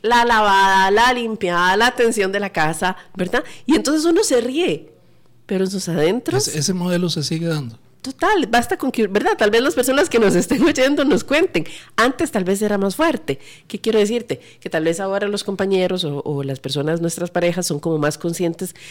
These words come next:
Speaker 1: de esa corresponsabilidad. Pero lo que es cierto es que a veces incluso la sociedad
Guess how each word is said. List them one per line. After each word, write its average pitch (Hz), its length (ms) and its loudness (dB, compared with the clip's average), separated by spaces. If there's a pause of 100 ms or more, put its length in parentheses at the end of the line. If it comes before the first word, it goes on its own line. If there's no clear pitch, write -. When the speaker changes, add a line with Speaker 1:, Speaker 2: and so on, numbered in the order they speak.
(160)
Speaker 1:
de 143 120 2
esa 196 300 -2
corresponsabilidad. 135 1300 -2 (600)
Pero 196 180 2
lo 185 120 2
que 175 160 -4
es 202 60 -6
cierto 233 420 0
es 196 120 -6
que 220 100 -8
a 208 60 -2
veces 214 300 -4
incluso 208 380 -6
la 214 120 -6
sociedad 202 440 -4